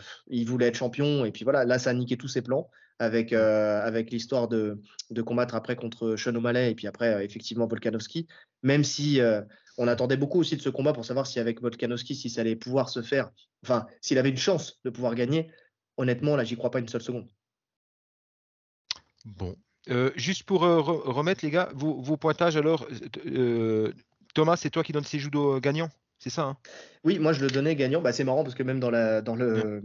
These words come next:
Speaker 1: l'analyse pronostique, je l'avais donné à la décision gagnant, mais de peu. Et, euh, c'est vrai que moi, je lui donne le deuxième parce que je trouve que dans le deuxième, il, il lit
Speaker 2: Ouais.
Speaker 1: complètement la boxe et le, et la, et la lutte de,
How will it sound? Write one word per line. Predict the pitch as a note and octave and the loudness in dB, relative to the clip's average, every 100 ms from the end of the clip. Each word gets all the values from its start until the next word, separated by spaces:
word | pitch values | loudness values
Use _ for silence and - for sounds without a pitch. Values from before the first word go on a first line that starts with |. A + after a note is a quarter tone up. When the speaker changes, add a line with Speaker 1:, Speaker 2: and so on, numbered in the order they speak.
| G#2 - - | -12 -16 -8
Speaker 1:
l'analyse | B2 B2 B2+ C3+ | -2 0 2 0
pronostique, | C3 B2 B2+ - D3 A2+ | -2 -2 -2 -2 -2 -2
je | G#2+ | -2
l'avais | A2 A2+ | 0 2
donné | A2+ B2 B2+ | 2 4 4
à | A2+ | 4
la | A2 | 4
décision | A#2+ A#2 C3 B2+ B2+ | 2 -2 -4 -2 0
gagnant, | B2+ C3+ | 2 2
mais | B2 | 2
de | A2+ | 0
peu. | A#2 D3 F3 - - _ - | 0 2 0 -2 -18 _ -2
Et, | A#2 A#2 | 2 4
euh, | A#2 | 4
c'est | A2+ | 2
vrai | C3 F3 | 0 0
que | |
moi, | D3 | 0
je | B2+ | -2
lui | B2+ | 0
donne | C3+ D#3+ | 2 2
le | C#3 | 2
deuxième | C#3 C3+ E3 F#3 | 0 2 0 0
parce | C3 | -4
que | - B2 | -4 -8
je | |
trouve | - F#3 E3+ | -4 -4 -2
que | - B2+ | 0 0
dans | B2 C3+ E3 | 0 0 2
le | |
deuxième, | D#3 C#3+ D#3+ F#3 | 2 2 2 0
il, | B2+ A#2+ A#2+ A#2 | -2 -4 0 0
il | C3+ C3 C#3+ | -2 -2 -2
lit | F#3 | -4
Speaker 2:
Ouais. | |
Speaker 1:
complètement | - G#2+ C#3+ C#3+ D3+ | -4 0 0 2 2
la | C3 | 2
boxe | C3 C3+ B2 | 0 -2 -2
et | |
le, | A#2 A2 G#2+ G#2 G#2 - | 2 2 2 0 -4 -4
et | - A2 | -4 -2
la, | G#2 G2+ | 0 0
et | |
la | G#2 A2 | 0 0
lutte | B2+ A#2+ | 0 -2
de, | G#2 G2 F#2 | -2 -2 -4